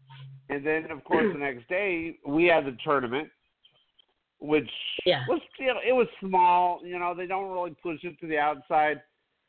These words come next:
Speaker 1: schools. They have somebody now that's going to from now on,
Speaker 2: Yeah.
Speaker 1: so the tournaments grow. Uh,
Speaker 2: Yeah.
Speaker 1: we used an electronic scoring system, which was really cool.
Speaker 2: That was cool.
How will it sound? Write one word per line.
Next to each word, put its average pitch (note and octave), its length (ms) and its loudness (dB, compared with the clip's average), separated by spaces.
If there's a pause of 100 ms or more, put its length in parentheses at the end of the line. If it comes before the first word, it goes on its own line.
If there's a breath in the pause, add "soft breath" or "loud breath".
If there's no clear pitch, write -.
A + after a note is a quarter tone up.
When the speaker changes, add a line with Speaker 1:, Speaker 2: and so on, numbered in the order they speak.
(320)
Speaker 1:
schools. D3+ 520 0
They C#3 180 2
have C#3+ 280 2
somebody D3+ 240 -4
now B2+ 340 0
that's G2+ 180 -12
going D3+ 480 0
to F3+ 280 2 (480)
from C#3 180 -2
now C#3 200 6
on, D3+ 280 4
Speaker 2:
Yeah. F3+ 140 4
Speaker 1:
so A2+ 120 0
the G2+ 60 -12
tournaments C3 420 -6 (100)
grow. B2 600 4 (600)
Uh, A#2+ 220 4
Speaker 2:
Yeah. D3 180 2
Speaker 1:
we D#3 80 0
used C3+ 180 -4
an C3 60 -2
electronic B2 720 -2
scoring D#3+ 440 0
system, C#3+ 380 -4
which A2+ 200 -2
was G#2+ 160 -8 (120)
really C3 440 2
cool. A#2+ 420 -2 (760 soft breath)
Speaker 2:
That D4+ 200 4
was C4 160 -2
cool. - 540 -2